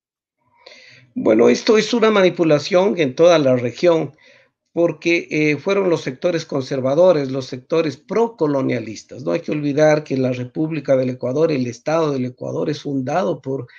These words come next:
una oligarquía procolonialista que se alía con Ju-, Juan José Flores y planean una, una traición al proyecto bolivariano, que, generándose esa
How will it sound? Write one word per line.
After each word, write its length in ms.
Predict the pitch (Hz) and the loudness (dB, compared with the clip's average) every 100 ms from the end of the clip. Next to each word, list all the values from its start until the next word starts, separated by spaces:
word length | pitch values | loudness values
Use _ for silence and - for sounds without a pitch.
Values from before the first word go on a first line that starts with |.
| - - - _ _ - | -20 -20 -20 _ _ -6
una 240 | 156 175 | 0 4
oligarquía 760 | 175 156 139 131 - 196 175 151 | 4 4 4 2 0 2 2 2
procolonialista 1200 | 190 185 180 151 143 139 147 175 170 - 87 - - | 2 2 2 2 2 0 -2 -4 -6 -6 -6 -6 -10
que 140 | - | -6
se 180 | 131 151 | -4 -2
alía 400 | 135 160 190 151 | -2 0 2 2
con 200 | 147 160 | 2 -4
Ju-, 200 | - 139 | -2 -8
Juan 200 | - 156 | -2 0
José 300 | 156 156 147 | 0 -2 -2
Flores 580 | 151 160 143 135 131 - _ - _ | -2 2 2 2 -6 -12 _ -20 _
y 240 | - 160 160 - | -2 -2 -4 -2
planean 540 | 151 139 156 180 160 | 2 4 4 2 2
una, 420 | 143 160 156 143 - | 2 0 0 -4 -10
una 800 | - 156 143 143 135 131 127 117 - _ | -6 -2 0 0 0 -2 -4 -6 -12 _
traición 720 | - 151 131 - 185 220 156 - | 0 0 0 0 2 4 2 -2
al 140 | 135 | -8
proyecto 420 | - 127 151 151 | -4 -2 -2 -2
bolivariano, 800 | 135 123 120 127 151 160 135 147 _ _ _ _ _ _ _ _ _ _ _ _ | -4 -4 -2 -2 0 0 -2 -6 _ _ _ _ _ _ _ _ _ _ _ _
que, 360 | 160 147 147 | -2 -2 -2
generándose 640 | - 135 143 160 156 131 143 | -2 0 4 2 2 -2 -4
esa 500 | 135 139 135 120 | -2 -2 -2 -8